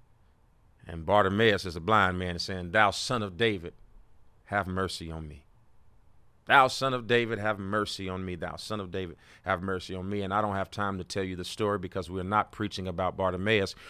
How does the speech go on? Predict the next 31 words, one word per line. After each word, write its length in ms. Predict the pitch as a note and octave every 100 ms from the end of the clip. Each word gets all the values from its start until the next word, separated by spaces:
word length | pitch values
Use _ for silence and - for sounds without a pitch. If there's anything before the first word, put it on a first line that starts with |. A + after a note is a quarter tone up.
| -
We're 100 | -
talking 380 | F2+ A#2+ A2+ G2+
about 360 | F#2 F#2 F2+ -
passion. 500 | F#2+ F2 - D#2 D#2 - -
And 120 | F2
the 80 | F2
Bible 380 | G2 A2 G#2 G2+
says 520 | - F2+ D#2+ E2 - - -
that 160 | F2+ - -
after 560 | A2+ A2+ - - G#2 F#2+ - F2+
Jesus 600 | E2+ A2 A2+ G#2 G#2 - - -
gave 320 | G#2 F#2 D#2
Bartimaeus 680 | G#2 G#2 F#2+ G2 G2 F#2 - -
his 200 | G2+ F#2
sight, 480 | - - G#2+ G#2+ - -
the 100 | G2
man 600 | F2 F2+ A2+ A2+ A2 A2+ - -
stood 540 | - - A#2 F#2+ F#2 -
up 260 | C3+ - - _
and 180 | G2 G2
began 520 | G2 D#2 A2+ A2 G#2+ - -
to 100 | -
follow 420 | G#2 - G#2 G2+
Jesus. 520 | F2+ G#2+ G#2+ E2 E2 - -
Because 320 | F#2+ - F#2+
when 160 | F#2+ G2
you 180 | A#2 A2
are 120 | G2
in 160 | A#2+ A2+
your 160 | F#2+
passion, 640 | E2+ - C#3 G#2 - -